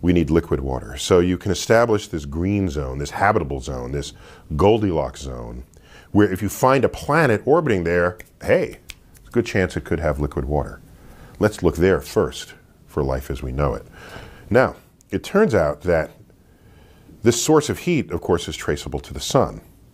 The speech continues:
And as you go farther out, everything would or should be frozen, all other things being equal. But Europa, a moon of Jupiter sitting well outside of the Goldilocks zone,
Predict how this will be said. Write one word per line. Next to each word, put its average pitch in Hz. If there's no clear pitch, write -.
And 98
as 95
you 104
go 107
farther 127
out, 92
everything 117
would 87
or 85
should 78
be 73
frozen, 73
all 85
other 73
things 71
being 69
equal. -
But -
Europa, 104
a 101
moon 160
of 92
Jupiter 120
sitting 98
well 185
outside 104
of 71
the 71
Goldilocks 73
zone, 62